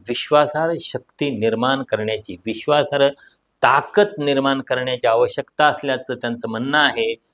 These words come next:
आम्ही विरोधातच काम करणार आहोत आणि विरोधातच राहणार आहोत, याबाबत त्यांनी कोणतीही संदिग्धता ठेवलेली नाही.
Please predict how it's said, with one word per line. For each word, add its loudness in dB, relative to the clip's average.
आम्ही -8
विरोधातच 0
काम -2
करणार -4
आहोत -2
आणि -4
विरोधातच 0
राहणार -4
आहोत, -2
याबाबत 2
त्यांनी -4
कोणतीही -4
संदिग्धता 0
ठेवलेली -6
नाही. -6